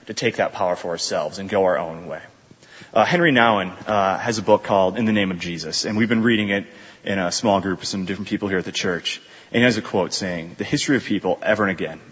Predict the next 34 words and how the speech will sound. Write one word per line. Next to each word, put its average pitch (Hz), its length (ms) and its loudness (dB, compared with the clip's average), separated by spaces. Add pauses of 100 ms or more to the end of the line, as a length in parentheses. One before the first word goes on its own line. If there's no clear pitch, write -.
are 98 120 2
tempted 123 360 -4
to 107 60 -4
choose 90 240 -4
power 110 440 2
over 104 160 0
love, 85 400 -2 (420)
control 104 720 4
over 98 200 0
the 95 80 2
cross, - 580 -2 (400)
and 98 240 -4
being 98 460 0 (440)
led, 85 360 0 (120)
or 110 140 2
being 123 240 4
a 113 40 4
leader 98 360 0
over 104 180 2
being 80 360 -8
led." 73 200 -8 (520)
And 113 140 2
it - 80 -2
kinda, 147 340 2 (380)
each 143 220 2
one 117 160 4
of 95 80 0
those 92 200 0
shows 107 420 4
where 95 420 2 (340)
you 123 120 -2
put - 180 2
your 110 200 2
own 92 280 0